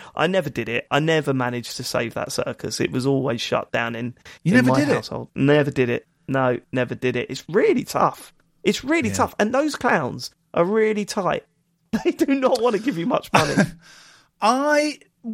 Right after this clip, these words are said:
Speaker 2: wonder, the joy of this show is people, some people are gonna bring really famous games, and that's great, and some people are gonna bring games that are really obscure. I hadn't heard of this,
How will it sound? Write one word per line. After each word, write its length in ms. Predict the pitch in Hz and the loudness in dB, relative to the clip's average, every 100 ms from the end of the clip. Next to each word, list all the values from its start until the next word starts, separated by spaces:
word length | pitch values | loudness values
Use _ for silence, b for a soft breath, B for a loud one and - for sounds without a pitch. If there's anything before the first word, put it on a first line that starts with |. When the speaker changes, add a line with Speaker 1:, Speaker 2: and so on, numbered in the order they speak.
| 208 | -8
Speaker 2:
wonder, 680 | 226 220 220 233 220 160 120 | -8 -2 2 4 4 4 2
the 120 | 147 | 0
joy 400 | 156 233 285 269 | 0 2 4 4
of 100 | 190 | 4
this 180 | 196 180 | 4 4
show 340 | - 175 120 117 | 4 2 4 2
is 160 | 131 | 0
people, 340 | - 285 - 233 | 0 0 0 -8
some 200 | 180 247 | -2 0
people 220 | 247 214 | 2 2
are 40 | 196 | 2
gonna 140 | 208 | 2
bring 200 | 180 175 | 2 6
really 180 | 170 160 | 6 4
famous 400 | - 135 120 104 | 2 0 0 -2
games, 340 | 139 143 233 131 | 2 2 0 -2
and 80 | |
that's 160 | 127 127 | -4 -2
great, 280 | 151 151 202 | 4 4 4
and 80 | - | 0
some 180 | 175 | 0
people 260 | 165 170 170 | 0 -2 -2
are 40 | |
gonna 200 | 143 147 | -4 -4
bring 320 | 135 - 143 135 | -4 -2 0 4
games 300 | 135 131 123 | 4 4 2
that 100 | 127 | 0
are 40 | |
really 160 | 123 117 | 0 0
obscure. 300 | 98 - 101 | -2 -2 2
I 100 | 139 | 4
hadn't 240 | 185 202 175 | 4 4 4
heard 220 | 190 190 | 4 4
of 100 | 180 | 2
this, 300 | 247 - | -2 -2